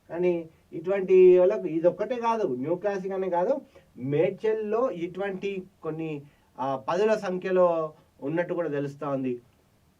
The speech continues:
So, మళ్ళా ఆ బడా నేత ఎవరు? వీళ్ళ వెనుక ఎందుకు మున్సిపల్ అధికారులు పన్ను విధించట్లేదు, పన్ను వసూలు చేయట్లేదు?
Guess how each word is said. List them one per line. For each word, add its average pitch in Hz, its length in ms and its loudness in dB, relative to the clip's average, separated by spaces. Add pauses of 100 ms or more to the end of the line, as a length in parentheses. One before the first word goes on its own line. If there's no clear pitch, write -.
(600)
So, 180 120 2
మళ్ళా 170 420 0 (180)
ఆ 123 40 -10
బడా 139 340 -2
నేత 180 220 2
ఎవరు? 151 420 -4 (160)
వీళ్ళ 139 440 -4
వెనుక 147 220 -8
ఎందుకు 165 360 -8
మున్సిపల్ 156 440 -8
అధికారులు 147 640 -6 (360)
పన్ను 156 500 -2
విధించట్లేదు, 151 720 -4
పన్ను 180 360 -2
వసూలు 156 480 -4
చేయట్లేదు? 107 440 -6